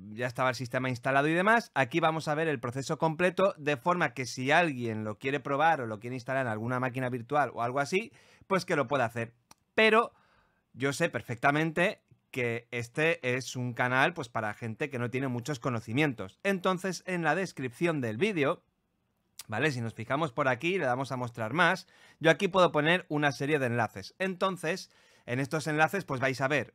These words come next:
un enlace que pondrá intro con una marca de tiempo, que será, pues, desde el principio del vídeo. En otro enlace, pues, pondrá,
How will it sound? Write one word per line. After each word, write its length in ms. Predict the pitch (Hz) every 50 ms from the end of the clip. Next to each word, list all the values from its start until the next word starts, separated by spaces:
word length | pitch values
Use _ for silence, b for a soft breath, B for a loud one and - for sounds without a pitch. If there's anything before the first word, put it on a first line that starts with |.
| _
un 480 | - 131 127 127 127 127 127 123 123 123
enlace 400 | 120 120 123 139 151 - 185 156
que 120 | 139 127
pondrá 360 | 110 117 107 107 107 107 110 139
intro 540 | 180 202 180 - 196 180 220 240 277 - _ -
con 180 | - 113 113
una 160 | 120 120 117
marca 280 | 117 120 120 117 120 120
de 140 | 117 117 117
tiempo, 340 | - 160 185 185 175 214 -
que 80 | 127
será, 240 | 113 - 120 123 -
pues, 240 | - - - - - - - -
desde 220 | 92 95 95 101
el 80 | 95 92
principio 420 | - 101 95 110 110 - 117 113
del 140 | 117 117 123
vídeo. 400 | 165 180 175 180 180 196 202 -
En 180 | 123 120 123
otro 260 | 135 139 - 135 131 131
enlace, 360 | 127 139 156 156 - 135 117
pues, 160 | 120 117 113
pondrá, 480 | - - 104 110 120 135 139 120 -